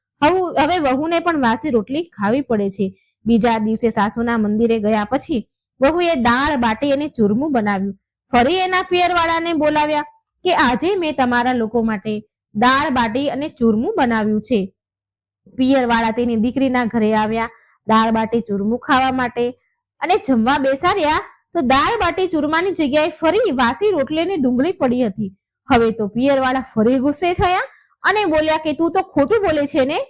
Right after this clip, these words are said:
કે કોઈ દાળ બાટી ચૂરમું નથી અહીં બનાવ્યું તે અમારા માટે.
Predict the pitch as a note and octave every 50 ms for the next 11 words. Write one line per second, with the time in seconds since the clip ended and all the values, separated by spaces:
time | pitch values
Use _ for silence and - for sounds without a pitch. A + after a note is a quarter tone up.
0 | _ - _ _ _ - F#4 F#4 - F#4 G4 F4+ C4+ C4 C4 C4+ D#4 F4 F4 D#4
1 | D4 D4 C#4+ F4 F4+ G4+ G#4+ G#4 G#4 C#4+ C#4 C#4+ C#4+ E4 F#4 G4+ E4+ C#4 C4+ -
2 | A4 A#4+ A#4 G#4 G4+ A4+ G4 A#3 G#3+ - _ _ _ _ _ - C4+ D#4 D#4+ F4
3 | F4 F4 F4 F4+ F#4 F4+ - F#4+ F4 E4 D#4+ D#4+ D4+ D4 C#4+ C4 B3+ B3+ B3 -
4 | B3 G3